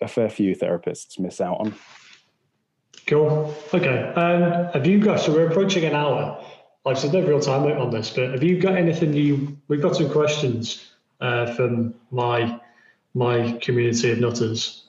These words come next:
Speaker 2: Um,
Speaker 1: <laughs>
Speaker 2: have you got anything you want to hit before we go into that?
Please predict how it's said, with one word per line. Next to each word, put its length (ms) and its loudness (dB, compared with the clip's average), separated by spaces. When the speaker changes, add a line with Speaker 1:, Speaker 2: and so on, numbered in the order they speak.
Speaker 2:
Um, 440 0
Speaker 1:
<laughs> 180 -18
Speaker 2:
have 120 2
you 100 4
got 120 4
anything 240 2
you 80 4
want 180 2
to 80 2
hit 200 4
before 300 2
we 100 2
go 160 2
into 240 0
that? 300 -8